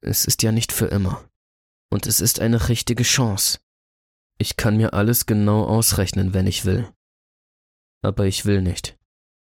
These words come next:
Neben dem Raum mit dem Bett, es fühlt sich falsch an, dieses Kachelmassaker Schlafzimmer zu nennen,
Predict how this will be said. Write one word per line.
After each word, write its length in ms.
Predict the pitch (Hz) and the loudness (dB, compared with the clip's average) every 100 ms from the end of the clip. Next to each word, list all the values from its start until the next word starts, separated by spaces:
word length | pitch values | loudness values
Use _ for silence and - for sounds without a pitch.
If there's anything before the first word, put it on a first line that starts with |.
| _ _ _ _ _ _ | _ _ _ _ _ _
Neben 340 | 104 110 120 123 | 2 2 2 2
dem 160 | 117 | 0
Raum 320 | 110 110 117 | 2 2 4
mit 140 | 113 - | 2 2
dem 160 | 101 | 0
Bett, 360 | 98 101 - - - _ - | 2 0 -2 -10 -18 _ -12
es 260 | - 95 - | -8 -4 -4
fühlt 300 | - 101 - | -2 -2 0
sich 160 | 107 | 0
falsch 380 | - 110 110 - | 2 2 2 0
an, 160 | 92 90 | -2 0
dieses 380 | 95 92 92 | -2 0 0
Kachelmassaker 840 | - 107 - 104 101 - 95 - 95 | 0 0 2 0 0 0 0 0 0
Schlafzimmer 680 | - 101 104 - 95 95 | 2 2 2 0 0 0
zu 140 | - 98 | 0 0
nennen, 340 | 98 95 95 | 2 0 -2